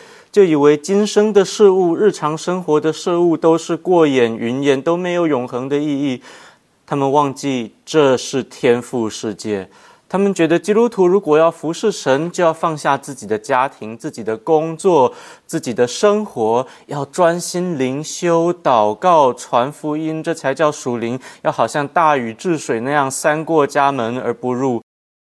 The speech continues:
整本圣经都非常看重家庭、婚姻。保罗在提摩太前书三章五节说：“人若不知道照管自己的家，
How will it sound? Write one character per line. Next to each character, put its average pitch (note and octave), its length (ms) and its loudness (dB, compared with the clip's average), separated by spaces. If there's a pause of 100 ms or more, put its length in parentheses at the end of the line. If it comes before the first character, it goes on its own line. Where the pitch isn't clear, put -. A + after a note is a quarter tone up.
(140)
整 G#3 280 0
本 C#3+ 280 2
圣 D#3+ 320 -2
经 C3+ 280 -10
都 C3 180 -2
非 F#3 460 -2
常 A#2+ 340 -4
看 B2+ 260 -6
重 A#2 240 -10 (280)
家 B2 200 -2
庭、 G2 320 -14
婚 A2 300 -6
姻。 G2 220 -12 (500)
保 A#2 140 0
罗 B2 160 -2
在 C#3+ 180 0
提 C#3 160 -10
摩 C3 160 -4
太 D3 180 0
前 B2+ 280 -8
书 C#3 160 -10
三 E3+ 360 -2
章 E3+ 240 0
五 B2 200 -8
节 C3 200 -4
说 D3 300 -2 (240)
：“人 D#3 300 2
若 G#3+ 260 2
不 G#3+ 260 -4
知 G#3+ 240 -6
道 G3+ 240 2
照 G3+ 380 0
管 A#2 380 -2
自 G#3+ 180 -10
己 B2+ 140 -12
的 B2 160 -4
家， C#3 400 -2